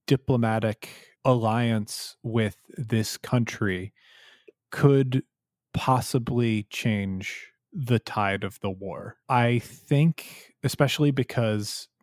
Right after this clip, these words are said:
what my wife has shared with me of courtly politics and whatnot, I also know that the Queen has an uncle in this country as well. So,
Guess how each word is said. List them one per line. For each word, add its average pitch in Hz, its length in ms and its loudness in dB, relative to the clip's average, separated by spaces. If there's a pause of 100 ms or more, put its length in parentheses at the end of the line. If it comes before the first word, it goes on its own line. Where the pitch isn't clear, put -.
(240)
what 147 200 4 (100)
my 143 160 4
wife 120 280 2
has 117 200 -2
shared 104 440 -2
with 113 280 -6
me 95 320 -6
of 110 260 -2 (140)
courtly 120 560 0
politics - 800 -6
and 107 100 -2
whatnot, 98 600 -4 (960)
I 113 340 2 (100)
also 131 460 2
know 107 580 0
that 110 480 -2 (140)
the 120 180 0
Queen 139 600 2
has 113 580 -2
an 110 160 0 (100)
uncle 117 580 0 (200)
in 113 160 2
this 104 160 -4
country 107 420 -6
as 98 180 -10
well. - 300 -8 (560)
So, 104 420 2